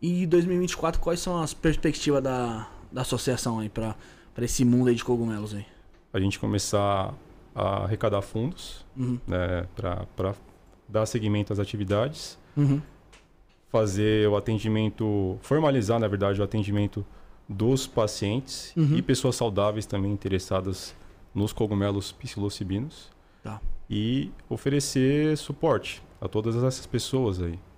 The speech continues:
Speaker 2: mediante o, a questão da, da, do pagamento de mensalidade, dos associados, essas coisas, né? E dar seguimento também com as pesquisas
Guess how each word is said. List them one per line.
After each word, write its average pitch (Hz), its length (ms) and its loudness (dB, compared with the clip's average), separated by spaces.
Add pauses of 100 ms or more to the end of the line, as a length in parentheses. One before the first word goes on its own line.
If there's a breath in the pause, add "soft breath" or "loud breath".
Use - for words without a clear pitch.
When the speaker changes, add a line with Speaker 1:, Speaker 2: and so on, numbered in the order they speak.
(420)
Speaker 2:
mediante 101 480 0
o, 98 260 -4 (100)
a 104 80 -6
questão 104 280 -6
da, 98 100 0
da, 101 220 -4
do 101 80 -10
pagamento 101 400 -2
de 107 80 0
mensalidade, 120 760 0
dos 95 140 -6
associados, 107 760 -2
essas 110 220 -6
coisas, 92 360 -4
né? 117 140 -8 (680 soft breath)
E 110 100 0
dar 131 160 4
seguimento 135 460 2
também 131 240 4
com 131 100 -2
as 117 80 2
pesquisas 127 580 -2